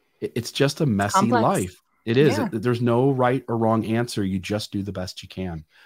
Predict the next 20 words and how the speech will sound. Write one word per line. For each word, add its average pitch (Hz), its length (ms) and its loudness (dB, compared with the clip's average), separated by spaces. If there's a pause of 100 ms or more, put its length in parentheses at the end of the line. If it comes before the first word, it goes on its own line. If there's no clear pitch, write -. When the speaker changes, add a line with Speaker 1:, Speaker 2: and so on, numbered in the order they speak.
Speaker 1:
but 113 100 0
you 123 100 4
do 147 160 4
have 147 120 4
a 123 60 4
right 104 360 2
to - 120 -10
ask 95 280 -6
for 101 120 -6
what - 140 -6
you 95 80 -4
need. 110 260 -6 (1000)
Speaker 2:
Yeah. 208 380 4 (120)
And 214 160 0
you 247 80 6
have 339 80 6
a 403 80 4
right 349 280 6
to, 285 420 8
to, 220 360 4